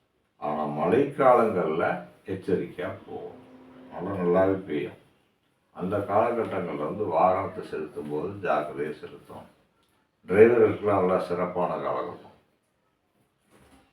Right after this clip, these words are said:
ஆக, உதிரி வியாபாரம். அப்போ ஒரு பொருள் வந்து உதிரி வியாபாரம் பண்றாங்கல்ல, அவங்களுக்கெல்லாம் ரொம்ப சிறப்பு.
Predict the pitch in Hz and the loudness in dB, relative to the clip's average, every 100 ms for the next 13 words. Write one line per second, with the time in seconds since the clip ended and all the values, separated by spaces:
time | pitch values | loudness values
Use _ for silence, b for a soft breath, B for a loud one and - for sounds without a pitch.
0 | _ 85 - - - 104 120 151 147 120 | _ -10 -8 -10 -8 -2 2 4 6 8
1 | 101 - 76 - - - _ _ _ _ | 8 6 4 2 -2 -16 _ _ _ _
2 | _ _ - 95 90 92 87 85 76 - | _ _ -6 -2 -2 2 4 4 2 0
3 | - 101 95 90 - 98 107 101 92 90 | -2 -2 0 0 0 0 2 2 0 2
4 | 135 156 - _ _ _ _ _ 92 92 | 0 0 -8 _ _ _ _ _ -8 -2
5 | 98 98 90 85 80 80 76 76 76 73 | 2 4 4 2 0 -2 -2 -6 -4 -4
6 | 69 - - - _ _ _ _ _ _ | -4 -10 -14 -18 _ _ _ _ _ _
7 | _ - 104 101 87 87 90 87 87 87 | _ 0 2 2 -2 -2 -2 -2 -4 -6
8 | - - - - | -6 -6 -8 -10